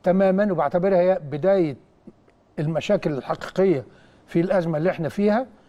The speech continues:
لكن حتى النية إنك أنت بعد الزمالك ما كسب، ده كسب لقب وانتهينا. يعني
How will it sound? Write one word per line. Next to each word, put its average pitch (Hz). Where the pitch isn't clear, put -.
لكن 175
حتى -
النية 254
إنك 202
أنت 269
بعد 254
الزمالك 240
ما 214
كسب، 208
ده 190
كسب 180
لقب 277
وانتهينا. 226
يعني 202